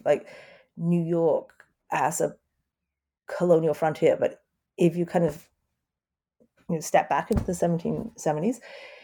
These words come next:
it actually is a place that is potentially very violent, that becomes incredibly violent in the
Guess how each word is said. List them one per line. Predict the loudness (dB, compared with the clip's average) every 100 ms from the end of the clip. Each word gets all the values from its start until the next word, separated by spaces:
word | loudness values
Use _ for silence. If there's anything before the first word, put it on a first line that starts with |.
| -20 _ _ _
it | 4
actually | 4 4 0 2
is | 2
a | 2
place | 0 -2 0
that | 0
is | 0 -2
potentially | -4 -4 -6 -2
very | -2 0
violent, | 0 0 -4
that |
becomes | -4 -2 -2
incredibly | -4 -4 0 0 0 -2
violent | 0 0 -2 -6
in | -6
the | -6 -6